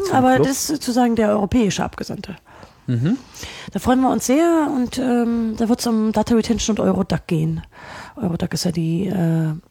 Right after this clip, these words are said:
Speaker 2: äh,
Speaker 1: Das wusste ich auch schon mal, was das
Speaker 2: Datenbank.
Speaker 1: heißt. Genau, die Datenbank.
Speaker 2: Die
Speaker 1: Hinter das
Speaker 2: biometrische
Speaker 1: alles.
Speaker 2: Datenbank, also wo die sehr große mittlerweile, ich glaub, die ist schon neunzehnhundertneunundneunzig beschlossen worden oder zweitausendeins, also schon sehr, sehr lange.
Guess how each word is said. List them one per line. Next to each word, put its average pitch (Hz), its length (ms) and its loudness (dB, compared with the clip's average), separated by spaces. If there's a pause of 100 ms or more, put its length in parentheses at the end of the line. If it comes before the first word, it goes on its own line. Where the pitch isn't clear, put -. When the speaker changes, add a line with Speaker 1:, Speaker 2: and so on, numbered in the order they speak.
(720)
Speaker 2:
äh, 160 300 0
Speaker 1:
Das 113 240 4
wusste 113 220 0
ich 110 80 2
auch 101 100 4
schon - 180 0
mal, 95 140 4
was 98 100 4
das 165 80 0
Speaker 2:
Datenbank. 101 240 4
Speaker 1:
heißt. - 200 -4 (160)
Genau, 92 360 2
die 101 60 -6
Datenbank. 95 360 0
Speaker 2:
Die 185 60 2
Speaker 1:
Hinter 185 160 4
das 202 140 0
Speaker 2:
biometrische 180 400 2
Speaker 1:
alles. 165 140 -2
Speaker 2:
Datenbank, 160 500 -2
also 170 240 -2
wo 170 80 0
die 160 320 -2 (160)
sehr 175 260 2
große 175 360 2
mittlerweile, 151 420 2
ich 151 60 -2
glaub, 170 140 -4
die - 80 -6
ist 165 60 -4
schon 165 180 -4
neunzehnhundertneunundneunzig 160 1080 0
beschlossen 180 560 -4
worden 170 220 -2
oder 170 180 -4
zweitausendeins, 180 540 0
also 185 100 0
schon 202 240 2
sehr, 185 400 2
sehr 180 140 2
lange. 175 320 2